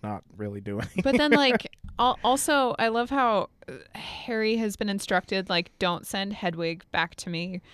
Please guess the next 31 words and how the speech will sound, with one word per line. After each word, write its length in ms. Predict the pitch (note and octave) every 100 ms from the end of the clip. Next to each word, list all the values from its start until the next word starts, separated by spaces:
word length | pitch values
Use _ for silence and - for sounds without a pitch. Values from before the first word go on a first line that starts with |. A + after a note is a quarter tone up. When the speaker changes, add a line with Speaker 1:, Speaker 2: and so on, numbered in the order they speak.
| - _
Speaker 2:
because 420 | F3+ F#3 E3 D#3+ -
if 160 | F3+
a 60 | E3+
snowy 340 | - G3+ A3+
owl 600 | A3+ E3+ E3+ E3+ E3+ F3 - _ _ -
keeps 400 | B2 B2 B2 G#3+
Speaker 1:
Mm-hmm. 40 | A#2
Speaker 2:
going 140 | F#3+
to 60 | G3
the 60 |
same 220 | G3+ F3 F3+
Speaker 1:
Mm-hmm. 80 |
Speaker 2:
place, 300 | G#3 E3 E3 E3+
it'll 100 | F3
be 100 | E3+
really 180 | D#3+
conspicuous, 680 | F3 A#3+ - F3 E3 D#3+ D#3+
and 80 | F#3
people 180 | F#3+ E3+
are 40 |
gonna 140 | F3 G3+
start 320 | - D#3+ E3 _ _ _ _ - G3
wondering 460 | F3 E3 E3 E3+ F3+
what's 220 | G3 G#3+
over 180 | F3 D#3+
here, 220 | F3 D#3+
and 120 | F3+
they 80 | F3
might 260 | D#3+ D#3 - -
find 280 | C4+ A#3+
me." 220 | D#3+ E2